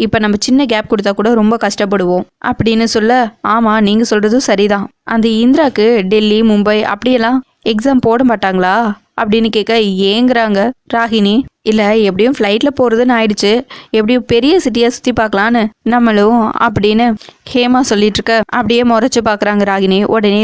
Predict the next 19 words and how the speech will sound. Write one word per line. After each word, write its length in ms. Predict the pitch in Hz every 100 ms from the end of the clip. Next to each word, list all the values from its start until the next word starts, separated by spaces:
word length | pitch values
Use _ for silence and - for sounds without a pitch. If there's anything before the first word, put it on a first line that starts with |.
| 220
"சும்மா 220 | 226 247
சும்மா 260 | 247 214 214
உங்களை 180 | 208 202 202
கூல் 200 | 240 226
பண்ணலான்னு, 380 | 220 190 202 196 190 - 220
ஆமா 180 | 202 226
நமக்கு 240 | 254 208 220
அங்க 140 | 202 190 208
ஆள் 140 | 285
இருக்காங்களா 380 | 254 226 208 233 302
என்ன, 200 | 247 202 - 254
இங்க 160 | 285 294
என்ன 140 | 226 330
நமக்கு 200 | 233 214 220
தெரியும்?" 320 | 202 202 220 -
அப்படின்னு 320 | 220 220 226 226
ஹேமா 200 | 220 233 214
சொல்ல, 140 | 220 220
"சும்மா 220 | 240 302